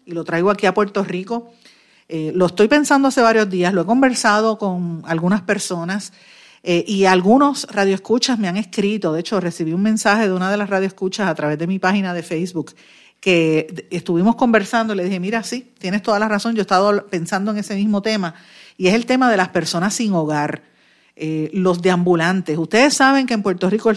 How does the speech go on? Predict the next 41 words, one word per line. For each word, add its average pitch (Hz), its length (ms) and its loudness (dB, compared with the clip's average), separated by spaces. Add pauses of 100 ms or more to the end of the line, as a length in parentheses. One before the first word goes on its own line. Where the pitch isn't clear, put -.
la 185 120 -2
situación 170 380 -4
de, 220 240 0
de 190 200 -2
la, 175 360 0
de 165 100 -4
los 165 140 -2
de-, 180 160 -4
los 165 180 -4
llamados 185 400 0
deambulantes, 202 640 2
que - 120 -12
es 160 60 -6
un 196 120 -4
error 175 340 0
ese 160 160 -6
término, 175 460 -8
yo 165 340 -12
no 170 220 -10
lo, 180 220 0
no 165 100 -4
me 190 60 -2
gusta 208 220 -4
utilizarlo 190 500 -2
porque 160 320 -12 (580)
todos 226 300 2
deambulamos. 196 560 2
Cuando 160 220 -2
vamos 175 180 2
a - 20 4
un 214 140 4
mall, 220 320 4
estamos 185 300 -10
caminando. 185 520 -4
Deambular 170 460 0
significa 233 420 -2
caminar 180 560 0 (220)
sin 165 220 -10
un 180 120 0
rumbo, 180 400 0
¿verdad? 151 320 -2